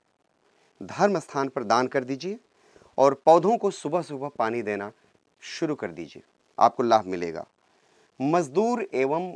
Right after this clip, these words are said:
गरीब लोगों को आप शनिवार के दिन भोजन कराइए, इससे आपको बहुत आनंद मिलेगा, आपके जीवन में उससे लाभ प्राप्त होगा।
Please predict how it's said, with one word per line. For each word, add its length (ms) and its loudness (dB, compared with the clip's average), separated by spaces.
गरीब 520 -6
लोगों 320 -2
को 260 -6
आप 280 10
शनिवार 600 -2
के 100 -8
दिन 280 -6
भोजन 420 -8
कराइए, 440 -8
इससे 240 -6
आपको 240 -2
बहुत 440 0
आनंद 320 0
मिलेगा, 440 -4
आपके 300 2
जीवन 300 -6
में 220 -6
उससे 260 -14
लाभ 340 -2
प्राप्त 320 -2
होगा। 260 -12